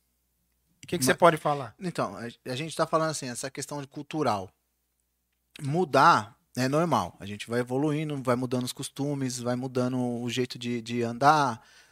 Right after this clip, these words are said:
Speaker 2: É, você pode
Speaker 1: Tanto que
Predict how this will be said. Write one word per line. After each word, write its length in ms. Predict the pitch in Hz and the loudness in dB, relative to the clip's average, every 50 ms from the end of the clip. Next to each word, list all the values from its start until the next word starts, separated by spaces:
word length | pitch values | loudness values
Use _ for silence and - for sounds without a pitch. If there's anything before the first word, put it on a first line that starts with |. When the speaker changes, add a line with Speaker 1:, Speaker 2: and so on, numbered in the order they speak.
| _ _ - | _ _ -6
Speaker 2:
É, 480 | 120 120 123 120 117 117 113 110 104 104 | -2 0 0 2 2 2 2 2 0 -2
você 140 | - - 113 | -4 -8 -6
pode 320 | - - 123 120 - - _ _ _ _ _ _ _ | -4 -2 -4 -4 -4 -10 _ _ _ _ _ _ _
Speaker 1:
Tanto 420 | - 220 - 247 294 262 - 277 226 | 10 10 10 10 10 6 2 -2 0
que 400 | - - 208 208 240 320 302 | 4 6 6 6 6 4 2